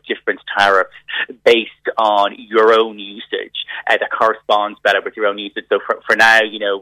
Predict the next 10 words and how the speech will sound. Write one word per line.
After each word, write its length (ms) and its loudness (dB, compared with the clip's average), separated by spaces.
if 380 -8
you 120 -20
use 220 -12
your 80 -12
electricity, 680 -2
unless 300 2
you 100 -6
have 140 0
a 60 -4
night 260 -2